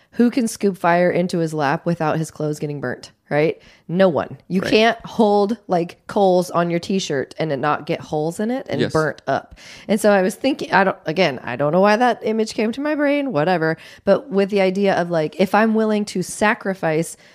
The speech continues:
Speaker 1: holding fire in my blouse, I can have a nice shirt.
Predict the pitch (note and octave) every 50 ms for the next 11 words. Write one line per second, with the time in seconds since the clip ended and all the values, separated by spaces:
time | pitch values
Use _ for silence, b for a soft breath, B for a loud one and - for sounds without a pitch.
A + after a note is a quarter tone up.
0 | b b b _ - - G3 F#3 G3 G3+ G#3 G#3+ G#3+ - - D#4 E4 F#4 F#4 C4+
1 | G#3 F#3+ F3+ E3+ E3 D3+ D#3+ D#3 D#3+ D#3 D3+ D3 F3+ G3+ G#3+ - - - - B
2 | B B B B B - G#3 A3 - E4 F4 C#4 D#4 D#4 D4 E4 D#4+ D#4+ C4+ D4
3 | E4+ C#4 - - - G#4+ F#4+ F#3+ C3+ - -